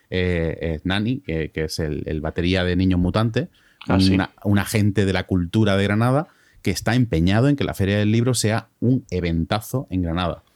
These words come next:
Speaker 1: Y él lleva empujando el carro desde hace mucho tiempo. Le toca pelearse con los sucesivos ayuntamientos, con las diputaciones, con los patrocinadores, con las empresas. Pero al final sale.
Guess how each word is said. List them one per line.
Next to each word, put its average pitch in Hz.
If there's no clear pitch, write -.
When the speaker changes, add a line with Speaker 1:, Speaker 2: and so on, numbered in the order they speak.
Speaker 1:
Y 107
él 135
lleva 120
empujando 113
el 107
carro 123
desde 101
hace 95
mucho 78
tiempo. 117
Le 113
toca 139
pelearse 135
con 139
los 107
sucesivos 113
ayuntamientos, 95
con 95
las 87
diputaciones, 101
con 95
los 95
patrocinadores, 113
con 98
las 120
empresas. 104
Pero 110
al 110
final 117
sale. 95